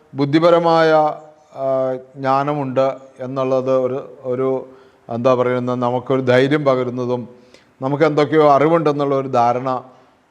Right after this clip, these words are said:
ആ, നമ്മളിൽ, ആ, സ്വാധീനം ചെലുത്താറുണ്ട്. അതുകൊണ്ട് സത്യം നമ്മുടെ ജീവിതത്തിൻ്റെ എല്ലാമായി തീർന്നു എന്ന് നമുക്ക് ഉറപ്പിക്കാൻ, ആ, പാടില്ല.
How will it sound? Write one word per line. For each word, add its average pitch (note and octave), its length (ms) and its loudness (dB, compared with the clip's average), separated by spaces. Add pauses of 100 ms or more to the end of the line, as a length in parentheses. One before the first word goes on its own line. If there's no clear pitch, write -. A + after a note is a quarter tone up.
(120)
ആ, A#2 380 -2
നമ്മളിൽ, C3 400 0
ആ, B2 500 0 (540)
സ്വാധീനം C#3 500 2
ചെലുത്താറുണ്ട്. G#2+ 500 -4 (2500)
അതുകൊണ്ട് D3+ 260 4
സത്യം E3 420 2
നമ്മുടെ F#3+ 540 6
ജീവിതത്തിൻ്റെ E3+ 960 2 (120)
എല്ലാമായി D#3+ 480 2
തീർന്നു C#3+ 480 -6 (420)
എന്ന് C3+ 260 -6 (100)
നമുക്ക് C3+ 480 0 (600)
ഉറപ്പിക്കാൻ, C3 480 -2 (520)
ആ, A#2 340 -10 (120)
പാടില്ല. A#2+ 380 0